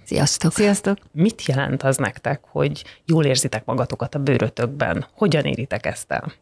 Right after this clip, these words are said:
Speaker 1: Mit, mit jelent? Tehát mikor állapítom meg, hogy jól vagyok, vagy hogy érem el, hogy jól legyek?
Speaker 3: Is.
Speaker 1: Is, is. <laughs> Hát mondjuk a legegyszerűbben úgy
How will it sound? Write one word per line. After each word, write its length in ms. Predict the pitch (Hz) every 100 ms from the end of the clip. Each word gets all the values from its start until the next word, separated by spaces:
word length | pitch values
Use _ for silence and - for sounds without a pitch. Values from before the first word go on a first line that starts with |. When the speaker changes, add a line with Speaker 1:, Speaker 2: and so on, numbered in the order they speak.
| _ _
Speaker 1:
Mit, 400 | 160 196 - -
mit 300 | 185 202 202
jelent? 340 | 185 165 170 208
Tehát 160 | 170
mikor 260 | 185 190 196
állapítom 600 | 180 175 - 180 - 175
meg, 180 | 175 170
hogy 180 | 175
jól 200 | 160 156
vagyok, 320 | 160 175 196 185
vagy 180 | 180
hogy 180 | 185 185
érem 300 | 180 180 175
el, 160 | 180 151
hogy 220 | 143 143
jól 180 | 147 139
legyek? 340 | 143 - 139
Speaker 3:
Is. 340 | 185 - - - -
Speaker 1:
Is, 300 | 190 170 165
is. 240 | 180 -
<laughs> 40 | 143 127 170 - - - - - - - - - - _ _
Hát 300 | - 262 381
mondjuk 280 | 226 202 185 -
a 60 |
legegyszerűbben 760 | 175 240 226 - - 175 165 170
úgy 260 | 180 156